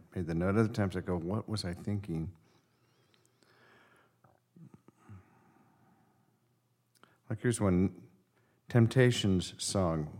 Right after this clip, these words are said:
Which Temptations song? Nietzsche. What about Nietzsche? <laughs> This machine tickles fascists. That's a good one. That was, uh,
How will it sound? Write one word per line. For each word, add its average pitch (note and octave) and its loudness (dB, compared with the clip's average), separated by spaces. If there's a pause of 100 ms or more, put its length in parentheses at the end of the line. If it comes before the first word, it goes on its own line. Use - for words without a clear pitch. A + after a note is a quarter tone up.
Which D3 -2
Temptations E2+ 0
song? C2+ -6 (1800)
Nietzsche. B2+ 0
What B2+ 8
about B2 8
Nietzsche? F2+ -2 (260)
<laughs> - -12 (3000)
This D3 4
machine C3+ 10
tickles A2+ 2
fascists. A2 2
That's B2+ 2
a B2+ -2
good F#2 -2
one. D#2 -6 (1500)
That A#2+ 6
was, A2+ 6
uh, F2 8